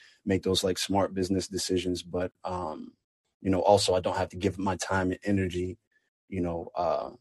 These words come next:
to make that money. I can s-,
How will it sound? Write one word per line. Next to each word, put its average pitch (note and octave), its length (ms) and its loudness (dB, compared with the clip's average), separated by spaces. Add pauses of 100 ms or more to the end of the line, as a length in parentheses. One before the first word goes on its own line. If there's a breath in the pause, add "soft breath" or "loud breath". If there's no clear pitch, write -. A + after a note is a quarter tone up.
(280)
to C#3+ 200 8
make A2 260 10
that G2 180 6
money. F2+ 520 0 (580)
I G2 80 -4
can F2+ 120 -2
s-, - 160 -4